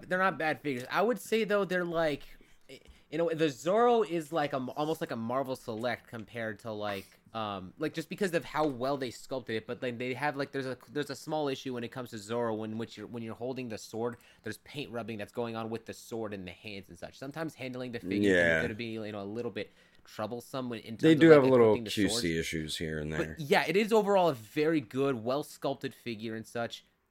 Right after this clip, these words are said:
Speaker 1: Um,
Speaker 2: Yeah.
Speaker 1: but, like, it, it's, I, w-, I, I would, I would say though that I, I, I've never actually got the pre-time skip, the pre-time skip Zoro. I don't know, I don't know how that
Speaker 2: That
Speaker 1: figure
Speaker 2: one's
Speaker 1: is.
Speaker 2: pretty good. Yeah,
Speaker 1: Yeah.
Speaker 2: that one's pretty good.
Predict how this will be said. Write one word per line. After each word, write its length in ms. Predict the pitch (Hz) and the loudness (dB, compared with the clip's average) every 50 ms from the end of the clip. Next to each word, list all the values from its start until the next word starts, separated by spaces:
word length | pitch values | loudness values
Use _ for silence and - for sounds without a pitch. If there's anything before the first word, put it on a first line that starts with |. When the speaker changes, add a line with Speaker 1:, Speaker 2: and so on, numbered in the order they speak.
| _ _ _ _ | _ _ _ _
Speaker 1:
Um, 340 | - 120 117 113 110 104 90 | -2 0 0 0 -2 -2 -2
Speaker 2:
Yeah. 220 | 85 71 60 57 - _ _ _ _ _ _ _ _ _ - | -4 -4 -4 -6 -8 _ _ _ _ _ _ _ _ _ -2
Speaker 1:
but, 160 | 135 131 120 | -2 -2 0
like, 220 | 135 131 127 120 135 | 0 0 0 0 -2
it, 120 | 143 - | -4 -4
it's, 180 | - 127 - - _ _ _ _ _ _ - | -6 -10 -12 -14 _ _ _ _ _ _ -4
I, 60 | 143 | 0
w-, 180 | 165 170 165 - - - - | 0 0 0 -4 -8 -10 -10
I, 260 | 131 151 - 143 170 | -8 -6 -2 0 2
I 20 | |
would, 160 | 190 196 180 - - - - | 2 2 0 -2 -4 -8 -4
I 80 | 143 160 | -2 0
would 160 | 175 170 - | 0 0 -2
say 320 | - - - 143 135 151 | -6 -10 -6 -4 -4 -4
though 300 | 147 147 165 165 165 160 | -2 0 0 0 0 0
that 340 | 139 - 135 127 120 113 - _ _ _ - - 117 - - - | -2 -2 -4 -2 -4 -6 -10 _ _ _ -20 -20 -20 -20 -14 -8
I, 60 | 147 143 - - | -8 -8 -6 -6
I, 260 | 143 139 135 131 - - _ - | -8 -10 -10 -10 -12 -14 _ -8
I've 180 | - 127 143 135 | -4 -4 -2 0
never 200 | 165 175 165 170 | 2 2 4 4
actually 300 | 143 147 143 - - 123 | 4 2 2 0 -2 -2
got 160 | 127 120 113 | -2 -2 -2
the 60 | 120 | -4
pre-time 440 | 107 - 120 110 - - 107 101 95 | -6 -6 -6 -6 -6 -6 -8 -8 -8
skip, 180 | - - 101 - _ _ _ | -10 -14 -16 -16 _ _ _
the 100 | - 104 | -14 -14
pre-time 440 | - - - 113 104 - 107 104 95 | -12 -10 -10 -10 -8 -8 -8 -10 -10
skip 240 | - - 101 87 80 | -10 -12 -14 -14 -12
Zoro. 260 | 85 95 85 80 71 | -10 -10 -8 -8 -6
I 120 | 60 101 113 | -6 -4 -4
don't 100 | 123 123 | -4 -2
know, 220 | 127 120 117 - | -2 -2 -2 -2
I 40 | 85 113 | -4 -6
don't 100 | 117 127 | -4 -4
know 80 | 127 | -4
how 140 | 110 110 113 | -4 -4 -4
that 180 | 107 110 101 - | -4 -4 0 4
Speaker 2:
That 60 | 160 | 6
Speaker 1:
figure 60 | 196 208 | 6 8
Speaker 2:
one's 140 | 233 214 - | 6 6 4
Speaker 1:
is. 80 | - 78 | 4 6
Speaker 2:
pretty 200 | 113 87 80 71 | 6 6 6 4
good. 240 | 78 71 65 65 - - _ _ _ _ _ _ _ - | 0 -2 -2 -4 -8 -18 _ _ _ _ _ _ _ 2
Yeah, 120 | 110 113 104 | 8 8 8
Speaker 1:
Yeah. 140 | 87 82 90 | 8 8 6
Speaker 2:
that 140 | 120 147 143 | 6 8 8
one's 180 | 131 113 - | 6 6 4
pretty 240 | - - 80 69 73 | 0 -4 -6 -6 -6
good. 260 | 78 67 67 67 67 | -6 -6 -6 -6 -8